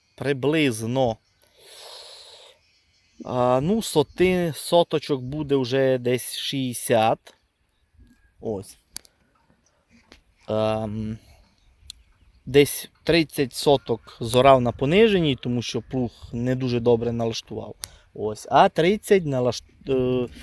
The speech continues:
соток десь на повишеній першій, тому що плужок я собі гарненько, а, налаштував, десь там п'ятнадцять сантиметрів глибина, і воно так гарненько орав, перша повишена, ну,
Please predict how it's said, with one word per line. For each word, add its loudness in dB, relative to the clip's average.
соток 4
десь 6
на 0
повишеній 0
першій, 2
тому -6
що -8
плужок -2
я -6
собі -10
гарненько, 0
а, -2
налаштував, 4
десь 4
там -2
п'ятнадцять -2
сантиметрів 0
глибина, 0
і -4
воно 0
так -2
гарненько 0
орав, 6
перша 4
повишена, -2
ну, -4